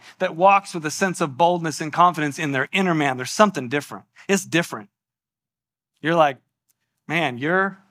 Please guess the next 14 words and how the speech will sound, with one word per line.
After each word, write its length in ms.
and 160
they 80
saw 300
it 60
in 120
Jesus. 640
'Cause 140
Jesus 380
would 100
roll 280
in 120
and 120
he'd 160
say, 460